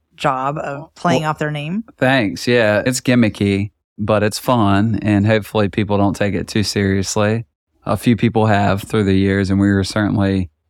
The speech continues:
Speaker 2: concerned about it before we named it Trophy Wife. But I think when we balanced it out with Trophy Husband and Trophy Partner, people understand it's a joke and fun, and there's something for everybody. So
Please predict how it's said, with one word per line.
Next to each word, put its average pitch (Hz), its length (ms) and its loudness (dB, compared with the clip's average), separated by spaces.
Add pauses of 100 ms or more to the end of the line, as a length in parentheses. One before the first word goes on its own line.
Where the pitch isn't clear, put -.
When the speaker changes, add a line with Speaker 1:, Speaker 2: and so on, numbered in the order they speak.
(140)
Speaker 2:
concerned 104 420 2
about 98 300 2
it 98 100 -4
before 104 300 0
we 95 100 4
named 95 320 4
it 98 140 0
Trophy 98 320 -2
Wife. 95 420 0 (400)
But 110 100 0
I 107 60 4
think 127 260 -2
when 110 160 2
we 104 100 4
balanced 104 440 0
it 98 60 -2
out 98 220 0
with - 120 -6
Trophy 101 340 -2
Husband 98 400 0
and 95 120 0
Trophy 101 340 -2
Partner, 98 580 -2 (320)
people 107 260 0
understand 95 500 0
it's 92 160 -6
a 92 40 -6
joke 92 420 -2
and 92 120 -2
fun, 95 480 0
and 98 140 -2
there's 92 140 -2
something 98 280 -2
for - 160 -4
everybody. 95 560 -4 (140)
So 98 340 -6